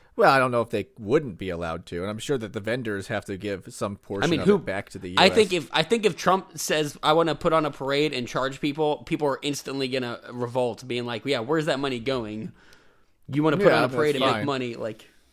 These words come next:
Speaker 1: Well, they do make money. Like I said, like, you can't just, as a vendor, if you're showing up to sell Dippin' Dots at the fucking air show,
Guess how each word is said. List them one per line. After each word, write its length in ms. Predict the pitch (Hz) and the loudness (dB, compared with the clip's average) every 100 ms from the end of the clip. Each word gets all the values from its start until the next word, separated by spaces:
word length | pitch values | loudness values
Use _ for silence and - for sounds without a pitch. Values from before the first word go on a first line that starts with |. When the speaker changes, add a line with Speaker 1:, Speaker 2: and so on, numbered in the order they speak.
| - 196 - _ _ _ - - | -18 -18 -18 _ _ _ -20 -6
Speaker 1:
Well, 80 | 175 | 2
they 80 | 196 | 4
do 140 | 226 | 4
make 200 | 165 160 | 2 2
money. 200 | 143 131 | 4 4
Like 100 | 120 | 2
I 60 | 135 | 0
said, 240 | - 117 | 2 0
like, 260 | 117 127 135 | 0 -4 -12
you 240 | 135 147 | -10 -8
can't 260 | 175 196 196 | -4 -4 -4
just, 220 | 151 - - - | -8 -10 -18 -4
as 160 | 151 151 | -2 0
a 60 | |
vendor, 520 | 113 131 139 101 90 - - _ | 0 -2 -2 -2 -4 -8 -20 _
if 100 | 101 | -4
you're 120 | 156 | -2
showing 440 | - - 160 147 139 | -2 2 4 4 2
up 140 | 139 | 0
to 80 | 120 | -4
sell 200 | - 120 | -2 -2
Dippin' 480 | 101 123 131 123 92 | -2 -4 -2 -4 -4
Dots 380 | 92 90 - - | -4 -4 -8 -10
at 140 | 113 - | -10 -8
the 80 | |
fucking 420 | 101 - 110 113 104 | -2 -2 -2 -6 -4
air 200 | 117 127 | -2 -4
show, 340 | - 85 85 | -4 -6 -6